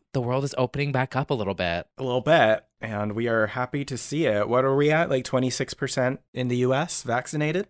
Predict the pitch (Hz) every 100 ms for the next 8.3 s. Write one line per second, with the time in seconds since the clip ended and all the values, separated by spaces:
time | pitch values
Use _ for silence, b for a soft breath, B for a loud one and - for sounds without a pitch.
0 | _ 117 107 90 85 90 98 - 120 -
1 | 110 104 101 95 - B B _ - 127
2 | - 131 107 - - 185 - - - 123
3 | 123 113 107 113 131 - 135 127 127 123
4 | 131 120 - - 131 - 139 - 147 127
5 | 113 113 113 - - - 127 123 147 -
6 | 151 139 135 117 113 113 110 110 123 117
7 | 117 123 131 143 123 - 123 117 117 110
8 | 107 101 104